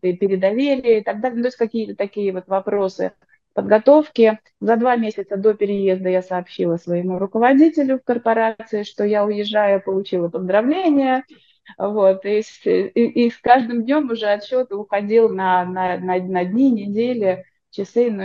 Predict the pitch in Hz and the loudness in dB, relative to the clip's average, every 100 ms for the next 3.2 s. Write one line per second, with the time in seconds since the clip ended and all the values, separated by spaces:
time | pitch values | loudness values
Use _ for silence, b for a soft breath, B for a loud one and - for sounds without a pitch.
0 | 196 196 214 202 - 190 185 180 185 175 | -8 -8 -8 -6 -4 -2 -2 0 0 0
1 | 170 175 - 180 180 185 202 226 180 175 | -4 -4 -2 0 0 2 0 0 -2 -2
2 | 170 165 170 175 - 190 196 185 175 175 | 0 -2 -2 -6 -4 -2 0 0 0 0
3 | 190 202 | 0 -2